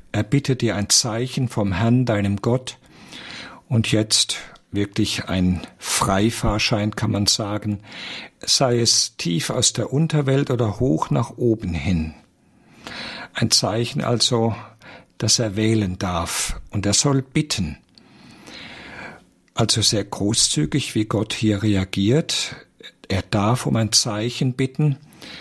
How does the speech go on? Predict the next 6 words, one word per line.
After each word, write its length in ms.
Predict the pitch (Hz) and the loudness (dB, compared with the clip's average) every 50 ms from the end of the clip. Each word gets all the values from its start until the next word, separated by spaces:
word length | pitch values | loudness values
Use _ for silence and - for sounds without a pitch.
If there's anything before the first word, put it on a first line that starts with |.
| - - - _ _ _ _ | -18 -20 -20 _ _ _ _
der 100 | 113 104 | 0 2
Nähe 400 | 98 98 101 107 110 123 135 135 | 4 4 6 6 6 6 6 4
Gottes, 640 | 131 - 123 120 120 - 127 123 - - - - - - - - _ _ _ _ - | 2 0 0 0 2 0 0 2 2 2 0 0 -2 -8 -16 -20 _ _ _ _ -4
des 140 | 98 - | -2 0
Schutzes 640 | - - - 143 131 - - - 127 117 - - - | 2 2 2 0 -2 0 -2 -2 0 2 2 0 0
Gottes. 640 | - 110 107 - - 123 120 - - - - - | -2 -4 -6 -2 -2 0 2 4 4 4 2 -2